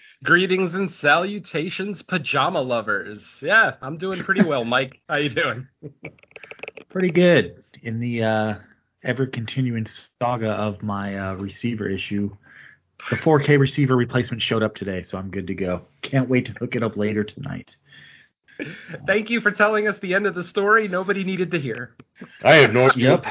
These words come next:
Speaker 3: fuck you guys are talking about.
Speaker 1: Oh, you
Speaker 3: So
Speaker 1: missed the first three chapters, apparently. <laughs>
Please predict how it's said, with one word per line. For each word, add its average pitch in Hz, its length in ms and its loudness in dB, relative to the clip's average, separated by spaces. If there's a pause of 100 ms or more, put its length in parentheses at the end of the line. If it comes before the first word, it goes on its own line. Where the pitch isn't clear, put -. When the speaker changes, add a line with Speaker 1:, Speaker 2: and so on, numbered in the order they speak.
(140)
Speaker 3:
fuck 135 140 -12
you 117 100 -14
guys 117 260 0
are 101 40 -6
talking 117 420 -2
about. 104 380 -6 (500)
Speaker 1:
Oh, 247 120 8
you 240 180 6
Speaker 3:
So - 40 -2
Speaker 1:
missed 262 240 -6
the 220 80 -4
first 220 280 0
three 208 220 -8
chapters, 180 540 -2
apparently. 135 560 -8
<laughs> - 1200 -18